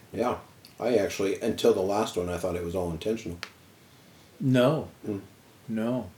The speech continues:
Speaker 2: it was not. The other common thread was, uh, comedy. A lot of comedians amongst
Speaker 1: A lot of
Speaker 2: them.
Speaker 1: comedians, yeah, for sure.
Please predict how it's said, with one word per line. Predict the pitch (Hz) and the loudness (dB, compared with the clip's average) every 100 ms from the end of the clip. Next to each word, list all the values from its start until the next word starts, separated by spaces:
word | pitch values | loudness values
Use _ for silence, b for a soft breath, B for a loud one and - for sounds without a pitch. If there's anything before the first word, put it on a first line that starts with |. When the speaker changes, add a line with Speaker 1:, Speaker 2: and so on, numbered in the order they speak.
| - | -8
Speaker 2:
it | 110 110 | -6 -4
was | 127 - | -6 -6
not. | 107 123 104 - - - - - - - | -8 -8 -10 -14 -20 -20 -20 -20 -20 -18
The | 196 120 117 | -4 4 6
other | 117 127 120 | 6 4 2
common | - 117 104 | 0 -4 -4
thread | 98 - 107 104 | -6 -2 -2 -2
was, | 120 101 - 117 | -6 -6 -2 -2
uh, | 104 - | -2 -6
comedy. | - 123 113 98 107 - - - - | -4 -2 -2 -4 -10 -18 -20 -20 -6
A | 120 | 0
lot | 113 | 2
of | 107 | 0
comedians | - 110 110 104 98 101 - - - | -4 -4 -4 -4 -8 -10 -12 -12 -2
amongst | 214 - - - | 4 4 2 6
Speaker 1:
A | 165 | 10
lot | 131 123 | 10 10
of | 110 | 8
Speaker 2:
them. | 107 | 4
Speaker 1:
comedians, | 107 98 92 | 2 2 4
yeah, | 110 | 4
for | 90 90 | 4 0
sure. | 107 101 | 2 2